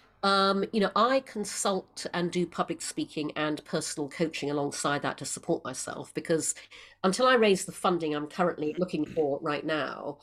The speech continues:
you know, I, I still have to, you know, um, earn money alongside it. Um, but, but basically,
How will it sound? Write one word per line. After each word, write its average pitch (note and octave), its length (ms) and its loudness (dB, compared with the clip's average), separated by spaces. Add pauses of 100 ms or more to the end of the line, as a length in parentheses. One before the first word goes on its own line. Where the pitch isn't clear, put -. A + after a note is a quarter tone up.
(500)
you F#3+ 80 4
know, D#3 260 2
I, F#3 220 4
I F#3 100 6
still F3+ 340 0
have F3 280 -4
to, D3+ 640 0
you F3 80 -2
know, D3 280 0
um, D#3 220 -4
earn E3 160 2
money D3+ 220 0
alongside D3 580 -2
it. - 280 -14 (640)
Um, G#3 340 4
but, A#3 500 2 (300)
but - 200 2
basically, E3+ 1000 0